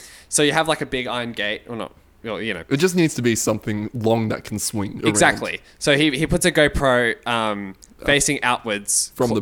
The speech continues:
Speaker 2: pivot point?
Speaker 1: Yeah, from the, pre-, pretty much just, like, a foot from the pivot point. Then he puts one on the end.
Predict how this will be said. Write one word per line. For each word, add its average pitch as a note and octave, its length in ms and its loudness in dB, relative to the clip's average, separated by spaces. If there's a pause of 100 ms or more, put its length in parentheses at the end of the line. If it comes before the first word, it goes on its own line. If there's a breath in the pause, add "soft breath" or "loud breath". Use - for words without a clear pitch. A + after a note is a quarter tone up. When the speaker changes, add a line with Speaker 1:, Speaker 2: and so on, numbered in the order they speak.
Speaker 2:
pivot A#2 240 -2
point? F3+ 220 -6
Speaker 1:
Yeah, C#3+ 80 2
from D3 180 -4
the, B2 120 -4
pre-, - 260 -6
pretty E3 220 -2
much C#3 180 -2
just, B2+ 100 -6
like, B2+ 120 -8
a - 40 -14
foot - 220 -4
from D3 120 -4
the B2 80 -6
pivot A#2+ 360 -8
point. A#2+ 180 -4
Then C#3 100 0
he D3+ 60 2
puts - 260 -6
one B2 300 -2 (320 soft breath)
on B2 120 0
the - 200 -4
end. G2 360 0